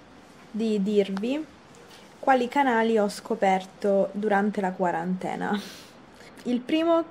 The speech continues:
che ho scoperto, e l'ho scoperto grazie ad un'intervista in T V, è il canale di Nazario Nesta. Praticamente lui, non so esattamente quando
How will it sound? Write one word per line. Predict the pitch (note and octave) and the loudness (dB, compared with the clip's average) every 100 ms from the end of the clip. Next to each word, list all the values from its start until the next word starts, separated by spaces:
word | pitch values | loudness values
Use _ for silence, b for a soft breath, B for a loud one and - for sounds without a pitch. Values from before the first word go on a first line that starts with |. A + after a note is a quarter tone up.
| - | -4
che | - G#3+ A3 - | 2 2 2 0
ho | G3+ G3 G3 | 2 2 0
scoperto, | - - G3+ F#3+ F3+ F#3 - - A#3+ C4 E4+ B B B B - | -8 -10 -6 0 2 0 -4 -4 0 2 0 B B B B -2
e | |
l'ho | A3 | 0
scoperto | A#3+ - C4+ D4 E4 - | 0 2 4 4 2 0
grazie | A#3 A3+ B3 B3 - | 2 2 2 0 0
ad | A3+ | 2
un'intervista | G#3+ G#3+ G#3 A3 G3+ B3+ B3+ A#3 | 2 2 0 -2 -2 -4 -2 0
in | G#3 | 0
T | F#3+ G3+ | 0 -2
V, | F3+ F3 F3+ C#4 - - - - - - - - | -2 -2 -4 -4 -8 -20 -20 -20 -20 -20 -20 -2
è | A#3 | 0
il | A#3 | 0
canale | - E4 A3 G#3 | 0 2 4 4
di | G3+ - | 2 0
Nazario | A3 B3 G#3 G#3 F#3 G3 G3+ G3 | 2 2 2 2 2 2 2 2
Nesta. | F#3+ E3+ - - - F#3 F#3+ G3+ - | 0 -4 -8 -16 -8 -6 -6 -10 -10
Praticamente | - D#4 A#4+ B3 G3 F3 F#3 F#3 F#3+ G#3+ B3+ - - - - | -6 -2 2 2 2 0 -4 0 0 0 -4 -10 -20 -20 -8
lui, | C4+ G#3+ E3+ F3+ B3 - - - - - - - | -4 -2 -2 -4 -8 -12 -20 -20 -20 -20 -20 -4
non | C#4 E4 | 0 0
so | - | 4
esattamente | F#4+ B3+ B3 A#3 B3 C4+ A3+ | 6 6 2 2 2 2 0
quando | A3 - G#3 G3 G3 G3 G3 G3 G3 B3+ | -2 2 4 4 0 -2 2 4 4 0